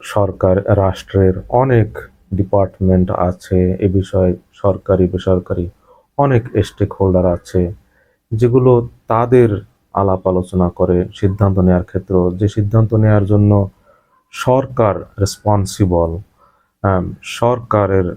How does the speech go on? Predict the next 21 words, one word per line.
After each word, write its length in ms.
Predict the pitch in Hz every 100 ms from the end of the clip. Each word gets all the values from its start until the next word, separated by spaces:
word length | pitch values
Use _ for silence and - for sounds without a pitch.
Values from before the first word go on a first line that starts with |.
| -
দায়িত্ব 480 | 95 98 110 - 98
ছিল। 400 | - 90 80 80 92 - _ _ _ _
এরকম 360 | 143 143 131 120
অনেক 360 | 165 160 156 - 110
গুরুত্বপূর্ণ 840 | 101 104 - 104 110 110 110 110 110
বিষয়েও 720 | 98 92 104 - 123 90 110 170 _ _ _
তারা, 400 | 87 85 92 151 185 _ _ _ _ _ _
আম, 340 | 87 82 80 69
তাদের 240 | - 80 85
সিদ্ধান্ত, 840 | - 87 85 98 101 101 120 143 190 _ _ _ _ _ _ _
এরকম 280 | 98 95 95
অনেক 220 | 98 90
গুরুত্বপূর্ণ 560 | 95 92 - 92 98 95
বিষয়ের 460 | 95 - 123 117
ক্ষেত্রে 480 | 117 127 123 85 85
তারা 260 | - 87 82
তাদের 240 | 90 87
সিদ্ধান্তকে, 1400 | 85 95 92 107 107 104 123 185 - _ _ 110 87 104 - _ _ _ _ -
আম, 140 | 90 85 _
আদালতের 600 | 120 117 120 117 110 101 87 -
সিদ্ধান্ত 600 | - 98 92 98 98 92